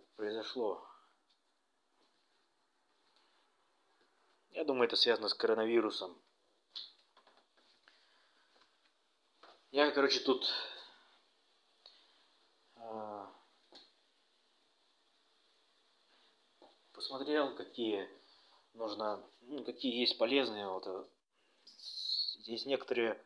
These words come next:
продукты, которые вообще полезны. Я не собираюсь, э, заниматься псевдонаучной хернёй, которую читал мой отец, у него там целая библиотека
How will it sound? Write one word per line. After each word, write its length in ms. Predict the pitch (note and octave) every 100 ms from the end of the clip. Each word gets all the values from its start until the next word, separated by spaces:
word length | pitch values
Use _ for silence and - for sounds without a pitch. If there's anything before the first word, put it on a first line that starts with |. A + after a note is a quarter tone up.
| _
продукты, 560 | C3 D#3 - G#2+ - - - - - _
которые 320 | - A2 G#2+
вообще 240 | A2 -
полезны. 500 | A2 A2 B2 G#2+ F2 - _ _ - - -
Я 100 | A2+
не 80 | B2+
собираюсь, 680 | C3+ D3 E3 D3 G2+ - G#2
э, 340 | F#2+ F2+ F2+ - - _ _ _ _ - -
заниматься 640 | G2+ A2 B2+ A2+ G#2+ G2 - - _ - - _
псевдонаучной 760 | - A#2 A#2+ A#2+ A#2 A2+ G#2+ G2+
хернёй, 760 | - - - B2 C#3 D3+ D3+ - _ _ _ _ _ _ _ _
которую 760 | - G2 G#2+ G#2 G2 F#2+ F#2 F2 _ _ _ _ _ _ _ _ _ _ _ _ _
читал 500 | - - G2 F#2+ F2
мой 220 | F#2+ F#2+
отец, 840 | F#2 C3 C#3 - - - - - - _ _ _
у 280 | F2+ F2+ F2+
него 160 | F#2+ F#2+
там 180 | F#2+
целая 180 | F2+ F#2+
библиотека 640 | F#2+ F#2+ G2 G2 B2 A2